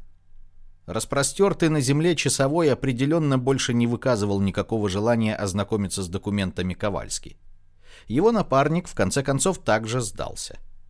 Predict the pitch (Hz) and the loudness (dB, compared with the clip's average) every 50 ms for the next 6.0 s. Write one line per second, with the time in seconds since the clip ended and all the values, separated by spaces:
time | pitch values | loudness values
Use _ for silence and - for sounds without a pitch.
0 | - - - - - - - 104 160 202 196 - - 170 - - - - - - | -20 -20 -20 -20 -14 -6 0 4 4 4 4 2 2 0 0 0 0 -4 -12 -6
1 | - - 143 139 139 143 135 117 104 104 98 95 82 82 139 170 - - - 175 | -2 0 2 4 4 4 4 4 4 4 4 2 2 4 4 4 4 6 6 6
2 | 165 151 - - - - - - 107 127 143 147 151 131 151 196 208 - - - | 6 6 2 -6 -18 -12 -4 0 2 2 4 4 4 4 4 2 2 2 0 0
3 | 127 120 123 151 151 - - 170 165 165 - 151 135 113 101 95 98 104 131 165 | 2 4 4 2 2 0 2 2 2 4 2 0 0 0 2 2 4 4 4 2
4 | 165 - 170 160 156 147 147 135 147 151 156 - - 147 143 139 135 160 - - | 2 2 2 2 2 2 2 2 4 2 2 2 0 0 0 2 0 0 0 0
5 | 139 135 135 131 - 139 131 - - 131 135 127 123 123 120 - - 120 113 - | 0 2 2 0 0 0 -2 0 0 0 0 2 0 0 -2 0 0 -2 -2 -2